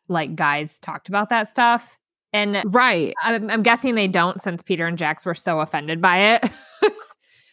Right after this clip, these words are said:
Speaker 1: But
Speaker 2: Yeah. And I
Speaker 1: um,
Speaker 2: think Tom probably thought they were gonna be a little more like, "Oh, yeah, like, that's normal." Like,
Speaker 1: Yeah.
Speaker 2: "Yeah, like,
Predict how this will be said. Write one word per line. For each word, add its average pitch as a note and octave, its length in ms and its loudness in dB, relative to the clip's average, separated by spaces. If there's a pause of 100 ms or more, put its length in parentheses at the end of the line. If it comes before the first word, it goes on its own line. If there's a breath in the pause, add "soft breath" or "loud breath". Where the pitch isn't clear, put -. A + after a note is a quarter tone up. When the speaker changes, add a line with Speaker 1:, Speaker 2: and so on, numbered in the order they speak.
(360 soft breath)
Speaker 1:
But G3 500 4
Speaker 2:
Yeah. D#3+ 280 4 (460)
And G3+ 220 -2
I G3+ 200 2
Speaker 1:
um, F3 140 -2
Speaker 2:
think A#3 260 0
Tom G#3 300 2
probably F3+ 260 0
thought F3+ 240 2
they F3 120 -2
were E3+ 100 2
gonna E3+ 120 -2
be E3 100 -2
a D#3+ 60 0
little D#3 200 -2
more D#3 180 0
like, D#3 240 -2
"Oh, E4 200 2
yeah, F4+ 260 4
like, D4+ 160 2
that's C4+ 260 -2
normal." A3+ 400 2
Like, G#3 240 0
Speaker 1:
Yeah. E3 300 4 (120)
Speaker 2:
"Yeah, G#3 360 4
like, F#3 240 2